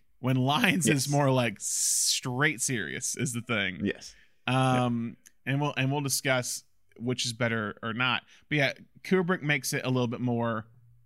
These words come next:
Speaker 1: comical, and he also has to deal a lot more with censorship at this point 'cause the production code is
Speaker 2: Mm-hmm.
Speaker 1: still, still in existence. Um,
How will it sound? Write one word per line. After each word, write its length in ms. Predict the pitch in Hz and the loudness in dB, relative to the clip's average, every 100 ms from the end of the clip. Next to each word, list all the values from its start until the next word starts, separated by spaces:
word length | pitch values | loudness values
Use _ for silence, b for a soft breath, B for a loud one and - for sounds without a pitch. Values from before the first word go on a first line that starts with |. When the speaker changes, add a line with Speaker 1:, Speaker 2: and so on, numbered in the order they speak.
| _ _ _ - | _ _ _ -4
Speaker 1:
comical, 840 | 139 131 120 - 110 101 101 - _ _ _ _ _ _ _ - | 0 0 0 -2 -4 -2 -4 -8 _ _ _ _ _ _ _ -2
and 120 | 135 | 0
he 80 | 139 | 2
also 300 | 156 151 147 | 2 0 -2
has 100 | 139 | -4
to 80 | |
deal 200 | 123 127 | -4 -2
a 40 | 120 | 0
lot 300 | 120 123 123 | 2 0 0
more 180 | 123 117 | -4 -4
with 140 | 113 | -6
censorship 720 | - 131 123 123 - 117 101 - | -6 -6 -6 -6 -6 -6 -4 -2
at 180 | 113 - | -4 -4
this 120 | - | -16
point 360 | - 127 110 | -6 -4 -2
'cause 160 | - 113 | -4 -8
the 40 | 113 | -4
production 400 | 120 117 - 113 | -2 -2 -4 -6
code 220 | 120 110 | 0 2
is 100 | 104 | 2
Speaker 2:
Mm-hmm. 80 | 92 | 0
Speaker 1:
still, 340 | 110 104 107 b b - | -2 -6 -8 b b -2
still 160 | 233 | 0
in 40 | 226 | 2
existence. 800 | 156 135 131 - 104 - - - _ _ _ _ - | 0 0 0 -2 -8 -8 -8 -8 _ _ _ _ -2
Um, 640 | 135 139 135 131 127 | 0 2 2 0 -4